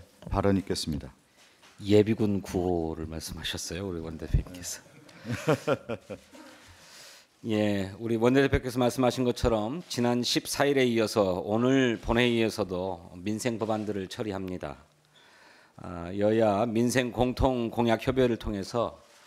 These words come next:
Speaker 2: 어, 우선 심사하기로 하고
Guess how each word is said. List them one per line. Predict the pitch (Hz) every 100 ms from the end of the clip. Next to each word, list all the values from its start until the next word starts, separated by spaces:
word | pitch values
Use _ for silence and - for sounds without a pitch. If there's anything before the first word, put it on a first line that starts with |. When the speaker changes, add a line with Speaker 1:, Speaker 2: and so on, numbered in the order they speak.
| - -
Speaker 2:
어, | 90 82
우선 | 98 110 139 143 135 113 87
심사하기로 | 87 139 123 131 113 107 107 90 82
하고 | 92 101 87 82 147